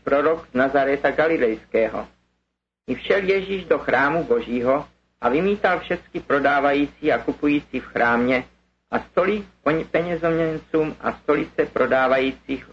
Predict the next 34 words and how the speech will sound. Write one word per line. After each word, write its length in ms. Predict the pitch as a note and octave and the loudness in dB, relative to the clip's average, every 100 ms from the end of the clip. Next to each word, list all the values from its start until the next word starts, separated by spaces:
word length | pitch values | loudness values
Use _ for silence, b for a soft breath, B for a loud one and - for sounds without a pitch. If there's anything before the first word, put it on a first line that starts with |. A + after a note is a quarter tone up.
| - | -4
holuby 380 | A#2 C#3+ C#3+ - | 0 0 0 -6
se 100 | - | -6
převracel. 760 | - - A2 A2 G#2+ - G#2 - _ _ _ _ _ _ _ | -4 0 2 2 0 -2 -4 -4 _ _ _ _ _ _ _
A 80 | A#2 | -2
řekl 280 | D#3 D#3 D3+ | 0 0 0
jim: 320 | A#2+ G#2+ - _ _ _ _ _ _ | 0 -2 -6 _ _ _ _ _ _
„Stánoť 420 | - D3 G3 A3 A3 A#3 | -2 0 2 2 0 -2
jest, 260 | A3+ - _ _ _ _ _ _ _ C3 | -2 -2 _ _ _ _ _ _ _ 0
dům 160 | F#3+ | 2
můj 260 | A3 A3+ G#3 | 4 2 2
dům 180 | E3+ E3+ | 0 0
modlitby 440 | F3 F3 D#3+ E3 | 0 0 -2 -4
svou 260 | - D#3 D3+ | -2 0 0
ti 180 | - C#3 | -2 0
bude, 340 | C#3+ D3 - - _ _ - | 2 0 -2 -8 _ _ 0
ale 180 | A#2+ A#2+ | 2 2
vy 140 | D3 | 2
učinili 540 | D#3 - E3 E3 E3 | -2 -4 -4 0 0
jste 220 | D#3+ - D3 | 0 0 0
jej 160 | D3 | 0
peleší 520 | C#3+ A#2+ B2+ - C3+ | 2 2 2 0 0
lotrovskou.“ 760 | B2 A#2+ A#2 - - - G2 - - _ _ _ _ _ _ _ _ _ - | 0 2 -2 -2 -4 -2 -2 -2 -8 _ _ _ _ _ _ _ _ _ -12
I 60 | B2+ | -10
přistoupili 680 | - G3+ - G3+ G3 G3 | -8 -8 -4 -4 0 -2
k 120 | F#3+ F#3 | -2 -4
němu 220 | F3+ E3+ | -4 -4
slepí 520 | - D3 D3+ D#3+ D3+ | -2 -2 -2 -4 -2
a 100 | B2+ | -2
kulhaví 580 | - C3 B2 B2 A#2 A#2 | 0 0 2 0 -2 -6
v 80 | - | -4
chrámě 520 | A#2 A#2+ B2 B2+ - | 0 0 2 -2 -2
a 140 | A2+ | -2
uzdravil 520 | C#3 C3+ A#2+ A#2 G#2+ | -2 -2 0 0 0
je. 240 | G2 G2 | 0 -2